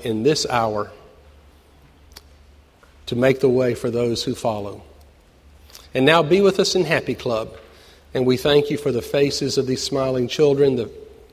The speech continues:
families they represent, and their futures dedicated to you. In Jesus' name we pray. Amen.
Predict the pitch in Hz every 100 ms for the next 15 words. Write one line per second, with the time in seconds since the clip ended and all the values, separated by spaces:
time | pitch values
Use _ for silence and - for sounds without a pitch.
0 | - - 151 151 156 139 156 147 143 156
1 | 135 123 110 - - - - - - -
2 | 127 123 123 - 156 127 123 - - -
3 | - - - _ - - - - 123 117
4 | 123 117 107 117 110 110 101 101 117 135
5 | 135 - 131 123 120 - 113 92 - -
6 | - - - - 101 101 117 98